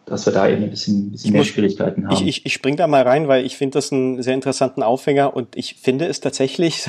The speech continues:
Speaker 2: <laughs> eine, eine, ja, fast schon eine Schweinerei, äh, innerhalb dieser Bundesstruktur und dieses Föderalismus in Deutschland,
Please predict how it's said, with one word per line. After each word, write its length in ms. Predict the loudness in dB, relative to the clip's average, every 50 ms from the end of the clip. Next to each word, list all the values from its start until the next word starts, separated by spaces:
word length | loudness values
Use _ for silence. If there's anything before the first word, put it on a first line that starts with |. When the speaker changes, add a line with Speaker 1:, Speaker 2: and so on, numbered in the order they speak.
| -8
Speaker 2:
<laughs> 80 | -2 2
eine, 680 | 2 2 2 2 0 -2 0 2 2 2 2 2 0 -2
eine, 460 | -4 -2 0 0 2 2 2 0 -2 -6 _ _ _ _ _ _ _ _ -20 -8
ja, 80 | -8 -8
fast 200 | -6 -6 -8 -4
schon 100 | -2 -2
eine 80 | -2 0
Schweinerei, 600 | 2 0 2 2 2 0 2 0 0 0 0 -2 -6 -14 -20 -20 -20 -20 -8 -4
äh, 260 | 0 0 2 2 4
innerhalb 440 | 2 2 4 4 2 2 2 0 -2
dieser 280 | -4 0 0 0 0
Bundesstruktur 720 | 0 -2 -2 -2 -2 -4 -4 -4 -4 -4 -4 -4 -2 -2 0
und 60 | 0
dieses 200 | 0 0 -2 0
Föderalismus 580 | -2 -2 0 0 0 -2 -2 -2 -4 -6 -6 -6
in 80 | -4
Deutschland, 560 | -2 -2 -2 -2 -4 -2 -2 0 0 -2 -6